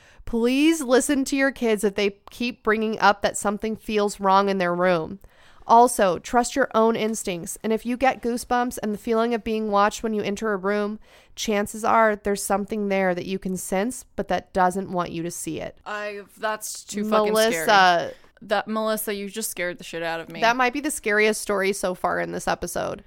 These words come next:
Speaker 2: I don't like that. I don't
Speaker 1: Oh, oh, can you just imagine? Like, there's a Polaroid picture, your mom puts it in the photo album, and your brother, who's like, I don't remember how old she said, but let's say, like, eight or something,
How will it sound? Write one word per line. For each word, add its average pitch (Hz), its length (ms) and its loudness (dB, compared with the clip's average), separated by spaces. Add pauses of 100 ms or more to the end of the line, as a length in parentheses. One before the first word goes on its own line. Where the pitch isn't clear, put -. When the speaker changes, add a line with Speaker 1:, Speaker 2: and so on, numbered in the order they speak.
Speaker 2:
I 190 80 -4
don't 190 140 -8
like 165 240 -14
that. - 300 -12
I - 60 -8
don't 247 100 4
Speaker 1:
Oh, 233 440 0
oh, 262 340 8
can 302 120 2
you 320 60 4
just 349 200 0
imagine? 247 600 2 (300)
Like, 233 280 0 (100)
there's 220 180 2
a 220 60 -2
Polaroid 226 480 0
picture, 208 500 -2
your 202 200 -6
mom 202 240 -2
puts 214 200 -8
it 220 60 -6
in 214 80 -6
the 208 60 -6
photo 202 300 2
album, 196 380 4 (260)
and 226 120 -2
your 226 100 2
brother, 220 560 4 (280)
who's 220 220 -4
like, 202 320 0 (320)
I 247 100 2
don't 220 140 4
remember 190 240 2
how 180 120 2
old 175 140 2
she 185 140 -6
said, 175 200 2
but 196 100 -2
let's 202 180 -4
say, 190 120 -2
like, 175 220 2
eight 170 320 -4
or 185 80 -2
something, 185 460 -6